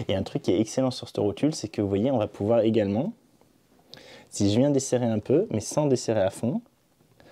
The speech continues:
alors, il faut trouver un peu le sweet spot. Là, en plus, avec deux appareils, c'est, c'est plus dangereux, hein, clairement, mais j'avais réussi à le faire hier, donc je voulais vous le montrer. Pas encore le cas. Voilà, c'est trop.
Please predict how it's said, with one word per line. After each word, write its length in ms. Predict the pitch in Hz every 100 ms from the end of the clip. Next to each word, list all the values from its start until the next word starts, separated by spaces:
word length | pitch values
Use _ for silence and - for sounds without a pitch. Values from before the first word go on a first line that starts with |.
| -
alors, 140 | - -
il 40 |
faut 120 | 107 -
trouver 240 | - 127
un 60 | 123
peu 100 | 120
le 80 |
sweet 180 | 110 110
spot. 220 | - 98
Là, 80 | 113
en 40 | 113
plus, 200 | 113 110
avec 120 | 104
deux 140 | 120
appareils, 280 | 117 110 107 - -
c'est, 240 | - 104 -
c'est 140 | - -
plus 120 | 120
dangereux, 300 | 117 104 120
hein, 60 |
clairement, 260 | 110 101 117
mais 180 | 110 92
j'avais 180 | 101 123
réussi 200 | 135 117
à 40 |
le 60 | 107
faire 160 | 117
hier, 140 | 110 110
donc 120 | 113
je 40 |
voulais 180 | - 113
vous 120 | 139
le 60 | 127
montrer. 420 | 113 - 98 143 - - _ _ - _ _ _ _ _ - - - -
Pas 100 | -
encore 180 | - 85
le 120 | 85
cas. 300 | - 110 120 160 - _
Voilà, 180 | - -
c'est 180 | 110 -
trop. 320 | - 104 143